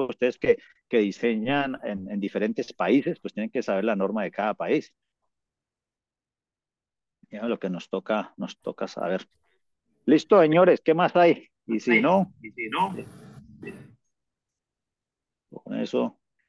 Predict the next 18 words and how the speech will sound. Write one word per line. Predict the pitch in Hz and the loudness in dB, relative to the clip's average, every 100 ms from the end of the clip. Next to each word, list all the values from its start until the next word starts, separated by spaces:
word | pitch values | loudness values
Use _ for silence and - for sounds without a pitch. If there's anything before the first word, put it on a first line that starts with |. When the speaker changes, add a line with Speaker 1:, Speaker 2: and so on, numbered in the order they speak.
| _ _ _ _ _ _ _ _ _ _ _ _ _ _ _ _ _ | _ _ _ _ _ _ _ _ _ _ _ _ _ _ _ _ _
Speaker 1:
vamos | - - 107 113 117 117 | -20 -12 -6 -4 -4 -4
llegando | - 92 92 98 110 113 | -4 -2 -2 -4 -4 -2
al | 113 101 | -2 -2
final. | 92 107 139 | -2 0 0
Sesión | 123 101 127 131 | 0 0 2 0
corta | - 139 139 139 | 0 0 2 4
hoy, | 156 | 6
gracias | 127 123 143 123 | 4 4 4 2
a | |
todos | 98 127 131 | 2 0 0
por | - 101 | -2 -2
venir. | 95 120 170 | 0 0 0
Yo | 143 113 | 0 0
creo | 139 | 0
entonces | 131 135 | 2 0
nos | 131 | 2
veremos | 107 98 123 127 | 2 2 0 0
la | 120 107 101 - | 2 2 2 -2